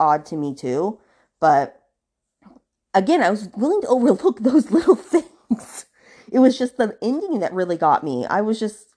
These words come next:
I was like, "Okay, well then, I guess that's just the end of the book."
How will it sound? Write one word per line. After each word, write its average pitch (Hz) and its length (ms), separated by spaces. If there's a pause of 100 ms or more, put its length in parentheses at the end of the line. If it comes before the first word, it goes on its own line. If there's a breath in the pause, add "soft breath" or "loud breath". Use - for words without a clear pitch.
(920)
I 180 60
was 170 80
like, 165 120
"Okay, 247 440
well 170 300
then, 143 420
I 165 60
guess 208 220
that's 220 220
just 233 200
the 220 80
end 240 160
of 233 80
the 240 40
book." - 400